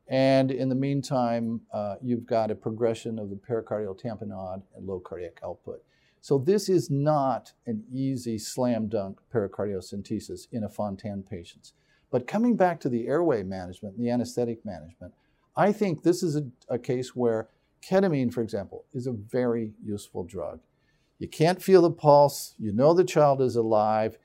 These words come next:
You need to get some degree of cooperation from the child. You need to provide some anesthetic. We use ketamine, often preceded with atropine,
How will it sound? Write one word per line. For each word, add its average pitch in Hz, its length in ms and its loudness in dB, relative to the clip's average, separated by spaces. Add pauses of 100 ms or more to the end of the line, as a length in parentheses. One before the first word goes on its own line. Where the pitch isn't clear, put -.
(380)
You 123 120 0
need 135 200 2
to 123 60 2
get 127 220 0
some 170 340 2
degree 165 280 4
of 147 100 -2
cooperation 117 800 0
from 113 220 -6
the 104 100 -6
child. 101 680 -8
You 117 80 -8
need 110 180 -4
to 107 60 -10
provide 110 400 -2
some 160 300 -2
anesthetic. 110 720 -4 (420)
We 135 140 -2
use 131 200 0
ketamine, 139 640 0
often 131 320 2
preceded 120 520 -4
with 92 160 -8
atropine, 110 800 -6